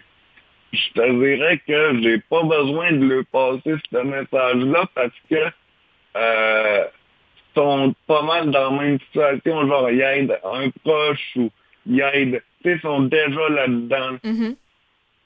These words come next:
Speaker 2: Et, et à ceux qui nous entendent, qui sont peut-être moins, euh, euh, sensibilisés, comme tu parles des personnes qui vont associer une déficience intellectuelle à une personne qui est dans un fauteuil roulant,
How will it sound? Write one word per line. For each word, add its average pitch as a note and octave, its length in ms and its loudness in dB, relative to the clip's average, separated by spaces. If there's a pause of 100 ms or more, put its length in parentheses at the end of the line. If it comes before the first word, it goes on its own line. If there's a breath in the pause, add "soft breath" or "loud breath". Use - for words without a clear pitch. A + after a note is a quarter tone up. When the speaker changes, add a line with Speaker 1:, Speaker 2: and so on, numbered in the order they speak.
(580)
Speaker 2:
Et, A3+ 220 -2
et A3+ 60 2
à A3 60 0
ceux C4+ 160 -4
qui B3 120 -8
nous A3 160 -2
entendent, B3 320 -4
qui B3 160 -8
sont G3+ 280 -6
peut-être G#3 400 -4
moins, G#3 580 -6
euh, F#3+ 260 -6 (380 loud breath)
euh, F#3 200 -8
sensibilisés, A#3 920 -6
comme A3 180 -4
tu - 160 -12
parles A#3 200 -4
des A#3 80 -2
personnes A#3+ 440 -6
qui A3 180 -12
vont G#3+ 180 -4
associer G#3 560 -4
une A3 140 -2
déficience G3+ 480 -10
intellectuelle G3 640 -8
à G3 60 -8
une F#3+ 100 -14
personne G#3 380 -12
qui G#3+ 100 -12
est G3 40 -10
dans F#3+ 280 -12
un F#3 100 -14
fauteuil F#3 360 -10
roulant, F#3+ 360 -8